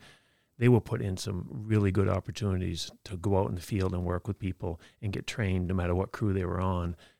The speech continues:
People took the time and trained 'em. We're starting to see some turn there, too, in that people in the field are taking, um,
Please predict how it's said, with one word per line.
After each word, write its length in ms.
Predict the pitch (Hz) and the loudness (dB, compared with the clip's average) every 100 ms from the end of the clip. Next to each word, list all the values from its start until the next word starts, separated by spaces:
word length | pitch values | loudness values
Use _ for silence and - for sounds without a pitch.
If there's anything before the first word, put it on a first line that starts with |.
| _ | _
People 220 | 104 104 | -2 -2
took 200 | - 92 | -4 -8
the 60 | - | -10
time 280 | 98 98 | -6 -4
and 100 | 92 | -4
trained 260 | - 90 90 | -4 -4 -2
'em. 140 | 85 90 | -2 -2
We're 180 | 107 | -2
starting 300 | 98 110 104 - | 0 0 0 -2
to 40 | |
see 160 | - 98 | -4 -6
some 200 | - - | -6 -10
turn 340 | - 113 98 | -6 -4 -2
there, 180 | 98 87 | -2 -4
too, 320 | - 110 95 | -2 0 0
in 100 | 92 | 0
that 240 | 95 - - _ _ _ _ | -4 -6 -16 _ _ _ _
people 220 | - 104 101 | -4 0 2
in 60 | |
the 60 | 92 | 0
field 360 | - 98 95 | 0 2 2
are 80 | 90 | 0
taking, 500 | - 98 92 92 90 | -2 -4 -4 -6 -6
um, 440 | 90 85 85 85 | -6 -6 -6 -8